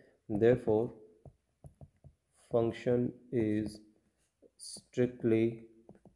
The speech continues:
क्या है, increasing किसके लिए,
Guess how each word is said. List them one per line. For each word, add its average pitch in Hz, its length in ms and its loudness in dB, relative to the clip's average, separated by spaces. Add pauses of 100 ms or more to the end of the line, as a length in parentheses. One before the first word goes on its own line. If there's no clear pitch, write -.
(1900)
क्या 107 200 0
है, 117 160 0 (1400)
increasing 117 960 2 (1040)
किसके 120 320 -2
लिए, 117 240 2